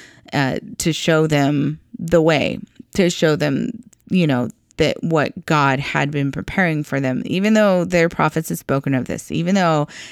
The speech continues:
um, it's been spoken of by Moses and David and Isaiah and Ezekiel, that God was going to come and walk among them.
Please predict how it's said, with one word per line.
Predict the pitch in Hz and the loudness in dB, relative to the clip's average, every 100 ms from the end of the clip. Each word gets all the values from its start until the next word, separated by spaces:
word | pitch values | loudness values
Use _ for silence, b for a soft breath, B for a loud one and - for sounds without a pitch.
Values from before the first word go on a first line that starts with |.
| B | B
um, | 135 143 135 | -2 0 0
it's | - 160 | -2 -4
been | - 151 143 | -4 -4 -2
spoken | - 151 165 | -4 -4 -2
of | 143 135 | -2 -2
by | - 135 | -6 -4
Moses | 139 156 170 156 143 143 147 | -2 0 0 -2 -4 -6 -6
and | 139 - | -6 -2
David | 175 175 170 160 143 139 - | 0 0 0 0 0 -2 -4
and | - 139 143 - - | -2 -2 -2 -4 -4
Isaiah | 143 147 180 165 147 143 - | -4 -2 0 0 0 -2 -4
and | 156 156 | -2 -2
Ezekiel, | 151 196 202 165 143 147 B B B - | 0 0 -2 0 -2 -2 B B B 0
that | 175 | 2
God | 165 156 160 | 4 2 4
was | 160 160 | 2 0
going | 151 143 143 | 0 0 0
to | 147 165 | -2 -4
come | - 165 | 0 2
and | 143 147 | 2 2
walk | 147 151 | 0 0
among | 160 170 | 2 2
them. | 147 139 | 2 0